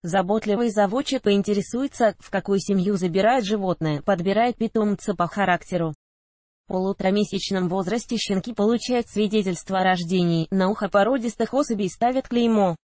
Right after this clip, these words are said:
Домой малышей забирают с микрочипом и пакетом документов. Подходящий возраст — восемь-десять недель.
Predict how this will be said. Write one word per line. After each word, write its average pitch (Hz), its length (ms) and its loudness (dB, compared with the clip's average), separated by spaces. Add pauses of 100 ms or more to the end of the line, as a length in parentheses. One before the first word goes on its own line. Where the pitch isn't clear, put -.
(640)
Домой 196 400 2
малышей 180 480 -2
забирают 208 520 0
с - 60 -2
микрочипом 185 680 0
и 170 40 -4
пакетом 196 520 0
документов. 185 720 -2 (380)
Подходящий 190 640 -2
возраст — 269 520 0
восемь-десять 202 840 -2
недель. 180 440 0